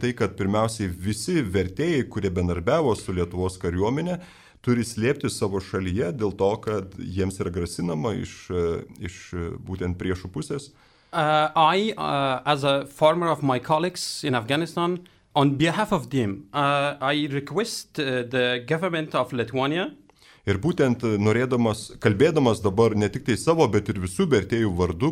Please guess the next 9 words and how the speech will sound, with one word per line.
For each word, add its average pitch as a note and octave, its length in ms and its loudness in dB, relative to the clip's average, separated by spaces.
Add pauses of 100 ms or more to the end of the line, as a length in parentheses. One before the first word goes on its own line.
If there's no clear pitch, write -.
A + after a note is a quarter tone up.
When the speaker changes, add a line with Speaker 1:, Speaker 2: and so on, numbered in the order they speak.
Speaker 1:
kurie F#2+ 380 2
pasiliko G2+ 500 0
Afganistane, F2+ 720 0
aš B2+ 160 -6
prašau G2+ 340 -2
Lietuvos G2 460 0
vyriausybės. G2+ 680 -4 (220)
Speaker 2:
Uh, C3+ 360 -2
arrange D#3+ 560 0